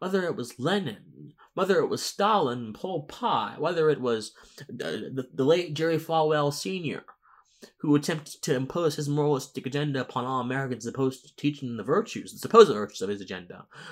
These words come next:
Whether it was, um, Huey Long, the despot of the bayous down in Louisiana in nineteen twenties, who,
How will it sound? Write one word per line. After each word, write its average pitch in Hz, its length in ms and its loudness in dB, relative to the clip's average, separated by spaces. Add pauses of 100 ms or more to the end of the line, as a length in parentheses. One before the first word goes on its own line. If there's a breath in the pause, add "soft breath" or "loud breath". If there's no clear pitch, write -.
(120 loud breath)
Whether 170 240 4
it 156 160 6
was, 127 600 2 (140 soft breath)
um, 127 300 2 (120 loud breath)
Huey 214 340 4
Long, 143 560 4
the 117 80 0
despot 170 520 0
of 165 80 -4
the 156 60 0
bayous 143 560 2
down 139 180 0
in 143 100 -2
Louisiana 151 500 -2
in 127 80 -2
nineteen 139 240 -4
twenties, 147 540 -10 (400 loud breath)
who, 143 280 4